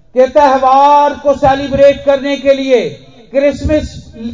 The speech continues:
के लिबास जो हैं उन्हें बना रहे होते हैं, क्रिसमस ट्री जो है वो तैयार कर रहे होते हैं, क्रिसमस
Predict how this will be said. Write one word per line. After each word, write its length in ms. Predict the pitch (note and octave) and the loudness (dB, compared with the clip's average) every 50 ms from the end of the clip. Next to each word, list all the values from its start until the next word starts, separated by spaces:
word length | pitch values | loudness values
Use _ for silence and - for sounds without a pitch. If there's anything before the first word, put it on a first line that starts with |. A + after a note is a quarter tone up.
| - - | -6 0
के 120 | C#4+ C#4+ | 0 2
लिबास 640 | C#4+ C#4+ C4+ A3+ B3+ B3 C4+ D4+ D#4+ D4+ - - - C4 | 2 0 -2 0 2 2 4 4 2 0 -2 -6 -10 -2
जो 140 | D#4 C#4+ C4 | 0 0 0
हैं 200 | - F#3+ E3 C3+ C3+ - - - | 0 -4 -8 -10 -12 -18 -18 -6
उन्हें 320 | - C#4+ D#4 E4 D#4+ D#4 D4 | -4 -2 0 0 0 0 0
बना 300 | D4 C#4 C4+ B3 B3 B3+ | 0 0 0 0 0 2
रहे 240 | B3+ B3+ B3 B3 B3 | 2 2 4 4 4
होते 280 | A#3+ A3+ A3 - A#3 | 4 0 -2 -4 -6
हैं, 460 | A3 G3+ G3+ F#3 F3 - - - - A3 | -4 -4 -6 -8 -8 -10 -14 -20 -12 -6
क्रिसमस 720 | C4 C#4+ D4+ D4+ D4 D4 D#4 D#4+ D#4 - - - - - | 0 0 0 0 0 -4 -2 -2 -2 -2 -6 -12 -18 -16
ट्री 340 | - C4+ D#4 E4 E4+ F4 E4 | -12 -10 -6 -4 -4 -4 -4
जो 160 | C#4 C#4+ D4 | -2 -2 -2
है 200 | C4+ A3+ A#3+ B3+ C4 | 0 2 0 0 0
वो 120 | C4+ C4 B3 | -2 -4 -4
तैयार 500 | - B3+ A#3+ A#3+ A#3 A#3 A#3 B3 C4 B3 | -2 -4 -2 0 0 0 0 0 -2 -4
कर 220 | B3 B3 A#3+ A#3+ B3 | -4 -4 -6 -4 -2
रहे 180 | B3 B3 B3 | 0 0 0
होते 280 | B3 A#3 A#3 - A#3 A3+ | 0 -2 -6 -6 -8 -8
हैं, 480 | G#3 F#3 F3+ E3+ - - - - - - | -8 -8 -10 -12 -14 -16 -20 -20 -12 -4
क्रिसमस 540 | C4 C#4+ D4+ D4 - - D#4+ D#4 D4+ - | 0 0 0 0 -2 -4 -4 -4 -4 -6